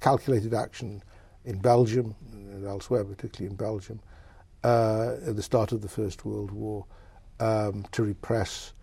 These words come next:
the local population so that they had no, you know, that, that they accepted the result. Third, um, the s-, tactics adopted by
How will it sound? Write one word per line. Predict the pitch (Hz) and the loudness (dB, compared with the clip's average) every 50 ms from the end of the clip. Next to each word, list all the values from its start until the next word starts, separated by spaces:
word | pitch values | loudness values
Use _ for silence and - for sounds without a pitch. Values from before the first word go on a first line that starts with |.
| - - - | -20 -14 -10
the | - 107 | -6 -4
local | 104 107 101 - - - | -4 -4 -4 -4 -6 -8
population | - 113 101 - - 113 107 107 107 104 - - 101 98 | -6 -6 -6 -6 -4 -4 -2 -2 -2 -2 -4 -6 -8 -8
so | - - - 120 110 104 | -6 -4 -2 -2 0 -2
that | 101 - 120 120 | -2 -6 -6 -4
they | 113 107 104 92 - - - - - - | -4 -2 -2 -4 -6 -12 -20 -18 -8 -4
had | - 107 101 | -4 0 2
no, | 113 117 117 | 4 4 4
you | 123 120 104 | 4 2 0
know, | 95 101 | -2 -2
that, | 107 110 107 110 | -2 -2 -2 0
that | 113 110 104 | -2 -2 0
they | 107 113 110 | 0 0 0
accepted | 107 - - - - 117 - - - - 101 98 - - - - - - - - - | 0 -2 -4 -4 -4 -4 -4 -4 -6 -4 -4 -4 -6 -12 -20 -20 -20 -20 -20 -14 -10
the | - 117 | -8 -6
result. | 110 104 98 - 139 135 98 - - | -4 -4 -2 2 2 2 2 0 0
Third, | - - 180 165 143 135 117 - - - - - - - - - - - - - - - - | 4 8 10 10 10 10 8 4 -2 -14 -20 -20 -20 -20 -20 -20 -20 -20 -20 -20 -10 -2 4
um, | 127 127 127 127 117 123 123 127 - - - - - - - - - - - - - - - - - - - - - - - - - - | 6 6 8 6 6 4 2 -2 -4 -10 -20 -20 -20 -20 -20 -20 -20 -20 -20 -20 -20 -20 -20 -20 -20 -20 -20 -20 -20 -20 -20 -14 -8 -4
the | 123 117 135 131 127 120 | 2 6 8 10 10 8
s-, | - - - - - - - - - | 6 2 -8 -12 -16 -20 -20 -14 0
tactics | - 175 165 160 - - - 175 160 - - - - - - - - - - - - - - - - - - - - - - - | 2 4 4 4 2 -2 0 0 0 0 -2 -10 -16 -16 -16 -16 -18 -20 -20 -20 -20 -20 -20 -20 -20 -20 -20 -20 -20 -10 -8 -4
adopted | 107 - 170 175 175 170 - - 135 123 117 113 - - - | 4 8 8 8 8 6 0 0 0 0 0 0 -6 -8 -4
by | - 110 104 104 110 107 104 98 | -2 -2 -2 -2 -2 -4 -6 -8